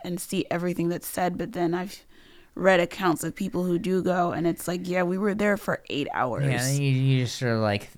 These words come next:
Speaker 2: think about the possibility of going to the taping and just have to think through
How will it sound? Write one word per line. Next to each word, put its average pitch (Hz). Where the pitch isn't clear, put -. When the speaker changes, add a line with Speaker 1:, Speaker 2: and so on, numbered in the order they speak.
Speaker 2:
think 117
about 107
the -
possibility 110
of 101
going 101
to 107
the 123
taping 104
and 107
just 101
have 110
to 110
think 104
through 95